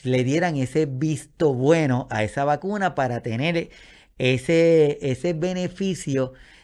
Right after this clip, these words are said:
de esa liberación acelerada que da la F D A. Mientras va progresando, van transicionando, entonces ya le quitan eso y la hacen oficial. Así que no tengamos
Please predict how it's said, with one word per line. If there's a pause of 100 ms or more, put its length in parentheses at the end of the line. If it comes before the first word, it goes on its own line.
de
esa
liberación
acelerada
que
da (400)
la
F
D
A.
Mientras
va
progresando, (920)
van
transicionando,
entonces
ya
le
quitan
eso
y
la
hacen
oficial. (560)
Así
que (320)
no
tengamos